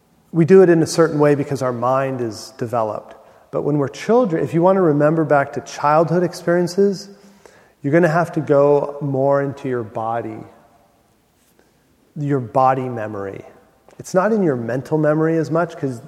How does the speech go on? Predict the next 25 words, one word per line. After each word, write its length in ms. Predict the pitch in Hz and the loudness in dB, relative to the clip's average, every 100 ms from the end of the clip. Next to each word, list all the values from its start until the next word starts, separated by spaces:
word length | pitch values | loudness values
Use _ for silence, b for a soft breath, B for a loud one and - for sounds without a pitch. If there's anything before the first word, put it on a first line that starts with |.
| - | -4
you 140 | 147 | -2
didn't 160 | 156 - | 0 -2
have 380 | - 151 160 | -4 -4 -2
this 240 | 123 110 - | -4 -6 -8
mind 540 | 107 110 107 117 107 | -8 -6 -8 -10 -14
then. 400 | - 104 101 107 - _ _ _ _ b b b b b b b _ _ - - 175 | -10 -8 -8 -12 -20 _ _ _ _ b b b b b b b _ _ -20 -20 -2
But 200 | 156 147 | 0 4
there 100 | 156 | 4
was 120 | 143 | 4
a 60 | |
different 380 | 170 196 202 202 | 4 2 4 0
part 220 | - 160 | 4 2
of 80 | 151 | 4
you 120 | 147 | 0
that 100 | 135 | -2
was 180 | 131 127 | -2 -2
much 240 | 135 135 - | -4 -4 -4
more, 220 | 127 120 117 - | -2 -2 -4 -8
was, 320 | 156 147 117 - - | -2 0 0 -6 -4
was 240 | 143 123 | -4 -4
very 420 | 107 139 147 147 | -8 -2 2 2
present 460 | 135 - 143 123 123 | 0 -2 -2 -2 -6
as 120 | 123 | -8
a 40 | 110 | -8
child. 480 | - 120 110 104 | -4 -2 -2 -4